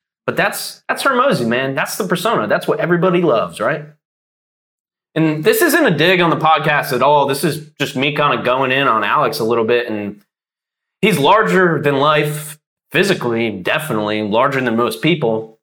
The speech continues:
But is it helping him? Is it hurting him? I think it's all part of the brand. I really couldn't say. I think it's all part of his persona. And that uniqueness is something that really matters in the world of content. Finding, on a serious note, finding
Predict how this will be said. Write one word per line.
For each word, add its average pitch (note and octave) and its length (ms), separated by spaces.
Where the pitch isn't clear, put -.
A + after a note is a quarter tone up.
But C#3+ 340
is E3 120
it E3+ 100
helping F#3 360
him? F#3 160
Is D3+ 80
it D3 100
hurting E3+ 320
him? D#3+ 300
I D3 60
think G3+ 140
it's F#3 120
all E3+ 160
part C#3+ 220
of C3 60
the B2 60
brand. B2+ 500
I C3 60
really D3 320
couldn't B2 260
say. B2 440
I C#3 120
think F#3 140
it's F3+ 100
all E3 180
part F#3 180
of D3 80
his F3 160
persona. D#3+ 600
And C3+ 140
that G3 180
uniqueness G3 640
is B2+ 200
something E3 440
that B2+ 160
really F3 320
matters A#2+ 460
in A2 80
the A2 60
world A2 260
of F#2 100
content. A2 540
Finding, B2+ 800
on B2 140
a A#2+ 40
serious E3+ 480
note, D3 260
finding E3+ 760